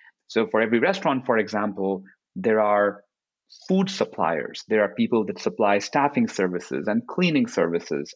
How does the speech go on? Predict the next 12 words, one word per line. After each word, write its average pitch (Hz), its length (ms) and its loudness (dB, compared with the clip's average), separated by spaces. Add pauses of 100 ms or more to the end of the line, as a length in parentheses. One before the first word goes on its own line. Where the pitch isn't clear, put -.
and 110 300 0 (220)
maybe 123 220 0
their 175 160 0
accountant. 165 680 -2 (560)
And 151 220 0
all 202 180 2
of 185 120 0
these 196 200 0
businesses 127 500 -2
that 113 120 -2
are 107 100 0
more 110 320 0